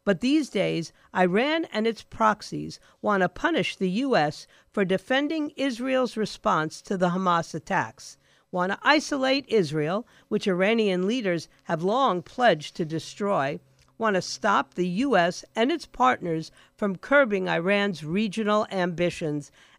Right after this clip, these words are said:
and seek security by destabilizing and then controlling their periphery.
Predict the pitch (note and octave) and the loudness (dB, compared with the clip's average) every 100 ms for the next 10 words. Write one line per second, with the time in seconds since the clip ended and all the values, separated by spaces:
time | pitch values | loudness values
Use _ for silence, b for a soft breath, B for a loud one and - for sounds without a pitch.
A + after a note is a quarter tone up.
0 | - G#3 F#3 - C#4+ - - A3 - D#4 | 0 0 0 -4 -4 -4 -8 -8 -2 4
1 | C4 E3+ D#3+ B B - F#3+ D#3+ D#3+ D#3 | 4 4 -2 B B -4 -2 -2 -6 -10
2 | - A3+ C4 C#4+ C#4+ C4 C4 G#3+ B3+ B3 | -4 0 0 0 2 2 2 0 -4 -6
3 | b b G3+ G#3+ G#3+ G3+ F#3+ D#3 - B3 | b b 0 2 2 0 -4 -4 0 2
4 | C4+ G3 E3+ F3 E3+ - G#3 A3 G#3+ E3 | 4 2 0 -2 -4 -2 2 4 2 -2
5 | C#3+ C3 | -6 -6